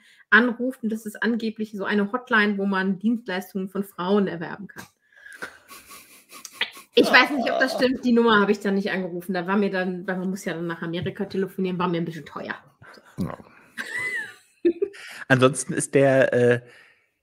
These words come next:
Speaker 3: Chat gerade wieder sehr köstlich. Vielen Dank. Also alle, die
Speaker 1: Mhm.
Speaker 3: das nachträglich auf Video sehen, guckt euch bitte auch den Chat an.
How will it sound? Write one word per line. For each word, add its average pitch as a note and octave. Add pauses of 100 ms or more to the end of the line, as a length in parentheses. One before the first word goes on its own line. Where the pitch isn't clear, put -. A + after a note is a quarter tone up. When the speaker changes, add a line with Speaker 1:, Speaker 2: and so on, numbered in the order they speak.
(340)
Speaker 3:
Chat E3+
gerade B2+
wieder B2+
sehr C3
köstlich. C#3+
Vielen B2
Dank. A2+
Also A#2
alle, C#3
die C#3
Speaker 1:
Mhm. C3+
Speaker 3:
das B2
nachträglich C3+
auf -
Video D3
sehen, B2
guckt -
euch -
bitte C#3+
auch G#2
den C3
Chat -
an. G#2+